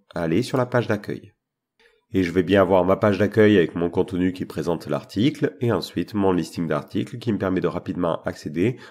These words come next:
aux trois ou six derniers articles qui ont été publiés. Donc c'est intéressant de faire les choses de cette manière-là. Après, c'est un tout petit peu dommage, ce thème-là n'a pas l'air de supporter les images.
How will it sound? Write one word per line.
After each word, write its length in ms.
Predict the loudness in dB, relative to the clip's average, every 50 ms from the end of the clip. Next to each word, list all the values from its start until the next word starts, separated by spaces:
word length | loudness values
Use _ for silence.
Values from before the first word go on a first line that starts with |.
| -16 _ -2
aux 200 | 2 2 2 2
trois 460 | 0 -4 -4 -2 2 4 4 4 4
ou 180 | 4 2 -2 -6
six 180 | -10 -10 -4 0
derniers 320 | 0 0 0 0 -4 -4
articles 380 | -6 -8 -8 -8 -8 -8 -8 -8
qui 120 | -4 -2
ont 80 | -2 -2
été 220 | -2 -4 -6 -8
publiés. 480 | -8 -8 -10 -10 -10 -12 -14 -16 -20 _ _
Donc 120 | -20 -14 -8
c'est 120 | -6 -4
intéressant 540 | -4 -4 -4 -4 -6 -6 -4 -2 -2 -2 -4 -6 -12 -10 -8
de 80 | -6
faire 160 | -4 -2 -2
les 80 | -2 -2
choses 160 | -4 -6 -8
de 80 | -8 -8
cette 220 | -10 -10 -10 -8
manière-là. 440 | -8 -8 -8 -8 -10 -10 -12 -14 _ _ _ _ _ _ _ _ _ -20 -20 _ _
Après, 240 | -6 -4 0 0 0
c'est 100 | 2 2
un 60 | 2
tout 120 | 2 0 -4
petit 160 | -8 -10 -10
peu 120 | -6 -2
dommage, 420 | 0 2 4 4 4 4 2 0 -4
ce 180 | -6 -6 -10
thème-là 480 | -6 -2 -2 0 0 2 2 2 2 2
n'a 140 | 2 0 0
pas 120 | 0 0
l'air 140 | 0 0 0
de 60 | -2
supporter 500 | -4 -8 -8 -8 -6 -6 -6 -4 -2 0
les 220 | 0 0 -2 -4 -4
images. 340 | -4 -4 -6 -6 -8 -14